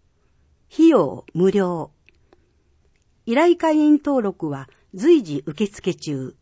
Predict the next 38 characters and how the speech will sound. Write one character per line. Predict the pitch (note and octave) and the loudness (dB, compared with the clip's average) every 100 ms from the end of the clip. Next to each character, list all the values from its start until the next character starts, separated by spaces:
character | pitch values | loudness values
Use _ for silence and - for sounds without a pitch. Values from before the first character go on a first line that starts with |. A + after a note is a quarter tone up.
| _ _ _ _ _ _ _ _ _ _ | _ _ _ _ _ _ _ _ _ _
家 | A#3 | -4
族 | B3 F4+ E4 | -2 -2 -2
写 | D#4 | -4
真 | D4 A#3+ E3 | -4 -4 -4
と | - C#3+ - - | -6 -10 -10 -2
本 | D#4+ D#4 | 2 4
人 | G#3+ D#3 | 4 -2
確 | D3 F3+ - | -4 -10 -2
認 | D4+ D4+ | 0 0
書 | - C#4 | -2 -6
類 | A3 D#3+ | -6 -6
を | C3+ B2+ | -8 -12
持 | C#3 D#3 | -12 -10
参 | F3 F#3 F3+ | -4 -4 -4
の | E3 | -6
上、 | D#3+ C#3+ - _ _ _ _ _ | -8 -10 -12 _ _ _ _ _
当 | - E4+ | -2 0
セ | C4+ D#4 | 0 -2
ン | C4+ | -4
タ | - F3 | -4 -6
ー | E3 | -4
ま | E3+ | -6
で | C3+ C3 - | -8 -14 -14
お | |
越 | D3 - - | -12 -10 -10
し | |
く | - | -10
だ | D#3+ | -10
さ | D3 D#3+ | -10 -12
い。 | C3 - _ _ _ _ _ _ _ _ _ _ | -14 -16 _ _ _ _ _ _ _ _ _ _
申 | A3 B3+ | -4 -4
し | - | -4
込 | B3 | -4
み、 | A3 G3+ - _ _ - | -2 -4 -8 _ _ -6
六 | F#3 G3 D#4 | -4 0 0
月 | C#4+ - B3+ B3 | 0 -4 -8 -4
七 | G#3 G#3 | -4 -6
日 | G#3+ - G3 | -8 -8 -8